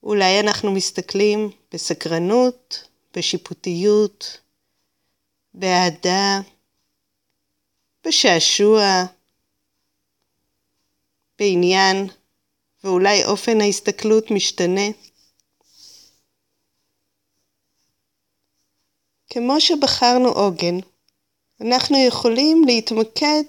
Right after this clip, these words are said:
באופן הסתכלות שעוזר לנו. אולי בסקרנות,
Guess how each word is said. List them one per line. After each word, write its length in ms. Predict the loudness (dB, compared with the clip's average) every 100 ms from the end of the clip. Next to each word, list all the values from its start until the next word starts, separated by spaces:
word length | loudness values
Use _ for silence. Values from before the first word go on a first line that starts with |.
| -4
באופן 400 | -2 -2 2 2
הסתכלות 580 | 2 -2 -4 0 0 0
שעוזר 460 | 0 2 2 0 2
לנו. 300 | 0 0 -2 -6 _ _ _ _ _ _ _ _ _ _ _ _ _ _ _ _ _ -4
אולי 260 | 0 2
בסקרנות, 1000 | 0 -2 -4 -4 -2 0 0 -6 -12 -18